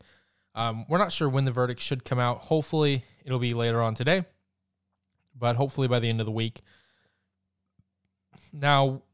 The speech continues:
five hundred National Guardsmen are being stationed to defend the city if the, if additional rioting breaks out. Well, that's a great idea. Maybe we should have it in,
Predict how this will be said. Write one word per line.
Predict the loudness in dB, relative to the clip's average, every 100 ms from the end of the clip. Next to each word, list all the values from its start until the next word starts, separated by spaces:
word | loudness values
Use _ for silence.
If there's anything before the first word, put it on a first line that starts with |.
| _ _ _ _ -10 2
five | 4 6
hundred | 4 4
National | 4 2 0
Guardsmen | 2 2 2 -2 -4 0
are | 0 0
being | -2 -2
stationed | -2 0 0 0 -2
to | -2
defend | -4 -2 -2
the |
city | -2 -2 -2 -4
if | -6
the, | -6 -4
if | -6 -4
additional | -2 -2 0
rioting | 0 0 -2
breaks | -6 -4 2
out. | 2 2
Well, | -4 -4
that's | -6 -6
a |
great | -6 -4
idea. | -4 -4 -4
Maybe | -2 -4
we | -4
should | -6 -6
have | -2 -2
it | -2 -8 _ _ _ _ _ -6
in, | -4 -2 -4